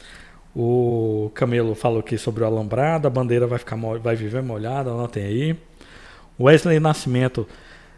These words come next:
ahn, perguntou o motivo pelo qual estão substituindo o Blindex, né? Eu não sei se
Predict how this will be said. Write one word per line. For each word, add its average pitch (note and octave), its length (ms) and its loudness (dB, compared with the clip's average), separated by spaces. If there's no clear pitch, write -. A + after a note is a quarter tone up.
ahn, D3+ 880 0
perguntou G3 640 6
o - 20 4
motivo D3 360 0
pelo B2+ 180 0
qual B2 220 2
estão B2 220 -2
substituindo A#2+ 460 -6
o A#2+ 40 -2
Blindex, A#2+ 600 -2
né? C3 140 -2
Eu B2 60 -4
não A2 100 -8
sei A2+ 160 -10
se G2 340 -10